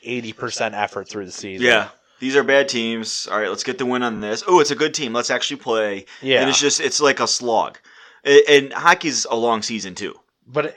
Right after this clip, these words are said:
Speaker 1: and it's,
Speaker 2: Not as
Speaker 1: but
Speaker 2: long
Speaker 1: it's
Speaker 2: as
Speaker 1: a
Speaker 2: other sports like baseball, but it's still a long season.
Speaker 1: Yeah, but, and, and it's like you have
Speaker 2: And so I, I can see
Speaker 1: But
Speaker 2: where
Speaker 1: at least there, all your stars are playing every fucking game.
Speaker 2: Oh,
Speaker 1: Unless they are
Speaker 2: hundred percent.
Speaker 1: hurt. Unless they
Speaker 2: Yes.
Speaker 1: are, like, beat up.
Speaker 2: Yeah, and
Speaker 1: Where
Speaker 2: they're
Speaker 1: here,
Speaker 2: going all out.
Speaker 1: where here,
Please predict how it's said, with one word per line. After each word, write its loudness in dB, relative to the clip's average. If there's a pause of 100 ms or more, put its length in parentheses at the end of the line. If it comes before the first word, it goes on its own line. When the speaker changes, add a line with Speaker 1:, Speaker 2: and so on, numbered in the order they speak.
(140)
Speaker 1:
and -2
it's, 0
Speaker 2:
Not 6
as 2
Speaker 1:
but 6
Speaker 2:
long 6
Speaker 1:
it's 2
Speaker 2:
as -2
Speaker 1:
a -2
Speaker 2:
other 0
sports -6
like -10
baseball, -2
but -2
it's -4
still 0
a 2
long -4
season. -8
Speaker 1:
Yeah, 0
but, -8
and, -8 (100)
and -8
it's -10
like -6
you -8
have -4 (220)
Speaker 2:
And -12
so 4
I, 2
I 4
can -4
see -4
Speaker 1:
But 4
Speaker 2:
where 4
Speaker 1:
at 0
least -2
there, -2 (300)
all 2
your 0
stars 0
are -6
playing -6 (300)
every -12
fucking -8
game. -12 (200)
Speaker 2:
Oh, 4
Speaker 1:
Unless 6
they 4
are 4
Speaker 2:
hundred 6
percent. -2
Speaker 1:
hurt. -8 (160)
Unless 2
they 2
Speaker 2:
Yes. 4
Speaker 1:
are, 4
like, -2
beat -8
up. -6
Speaker 2:
Yeah, 0 (160)
and 4
Speaker 1:
Where 6
Speaker 2:
they're 2
Speaker 1:
here, 10
Speaker 2:
going 4
all 6
out. 2
Speaker 1:
where 8
here, 0